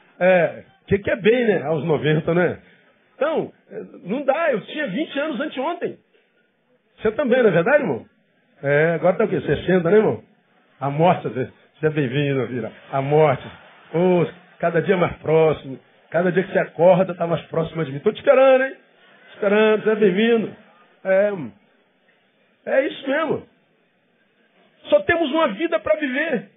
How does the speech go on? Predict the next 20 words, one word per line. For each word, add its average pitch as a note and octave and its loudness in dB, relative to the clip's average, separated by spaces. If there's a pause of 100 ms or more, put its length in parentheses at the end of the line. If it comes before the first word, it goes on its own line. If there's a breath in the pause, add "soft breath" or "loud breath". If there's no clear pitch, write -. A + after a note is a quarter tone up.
(1300)
Então E4+ 0
o F4+ 4
único G4 0
lugar C#4+ 2
que C4 -6
eu A#3+ 0
tenho C4 -2
pra A#3+ 0
ser B3+ -4
feliz A#3+ -4
é B3+ 2
agora. A3 0 (180 loud breath)
Aí, C#4 0 (440)
ao E4+ 4
invés G#3+ 4 (1000)
de E3 -4
nos B3+ 0
olharmos B3+ 2
no B3 -2
espelho F#3 0